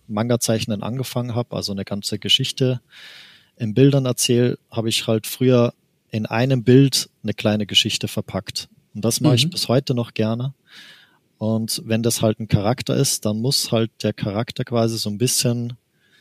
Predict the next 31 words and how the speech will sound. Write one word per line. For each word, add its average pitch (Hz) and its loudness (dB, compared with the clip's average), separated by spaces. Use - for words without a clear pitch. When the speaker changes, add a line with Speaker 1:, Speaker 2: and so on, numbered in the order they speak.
Speaker 1:
das - -2
ausstrahlen 131 2
oder 107 -2
das 101 0
machen, 120 -4
was 107 0
er 107 -2
halt 107 -2
im, 104 -6
in 98 -8
seiner 104 0
Welt 110 2
und, - -10
äh, 101 -10
so 101 -4
auch - -8
quasi 202 0
tatsächlich - 0
machen 101 -6
würde. 95 -4
Also 98 -8
dann 110 2
ist 127 2
halt, 120 4
ähm, 107 -6
ja, 110 2
momentan 127 2
zum - 0
Beispiel 113 4
zeichne 110 -2
ich - -6